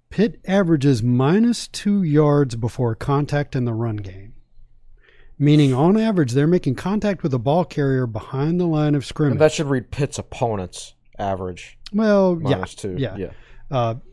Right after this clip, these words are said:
Speaker 1: yes, so let's be clear about that. We're talking about the Pitt defense and what they do to other offenses.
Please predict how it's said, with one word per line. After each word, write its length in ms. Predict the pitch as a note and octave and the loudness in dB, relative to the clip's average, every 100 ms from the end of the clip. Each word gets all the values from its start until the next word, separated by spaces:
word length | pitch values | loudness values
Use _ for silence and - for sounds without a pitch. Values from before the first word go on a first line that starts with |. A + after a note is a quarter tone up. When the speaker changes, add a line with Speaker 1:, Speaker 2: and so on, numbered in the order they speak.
| C4 | -12
Speaker 1:
yes, 400 | B2+ B2+ C#3 A#2 | -4 0 0 0
so 180 | - C#3 | 0 0
let's 160 | C#3 | 0
be 140 | - B2+ | -4 -4
clear 220 | - C3+ | 0 0
about 240 | A#2 A2+ | -2 -6
that. 140 | A2+ B2+ | -6 -6
We're 120 | B2 | -4
talking 260 | C3+ A#2 | -2 -2
about 220 | A#2 G#2+ A2+ | -4 -6 -10
the 80 | - | -10
Pitt 320 | - F3+ D3+ | -6 -4 -2
defense 460 | C#3+ C3+ C#3 C3 | -2 0 -2 -2
and 100 | B2 A#2 | -2 -4
what 140 | A#2 | -6
they 140 | A2 | -6
do 220 | G#2+ B2+ A#2 | -4 -2 -2
to 120 | B2+ | -4
other 260 | D3+ A#2+ A2+ | -4 -2 -2
offenses. 680 | A2+ A#2+ A#2+ G#2+ - G#2 | -4 -6 -8 -10 -10 -14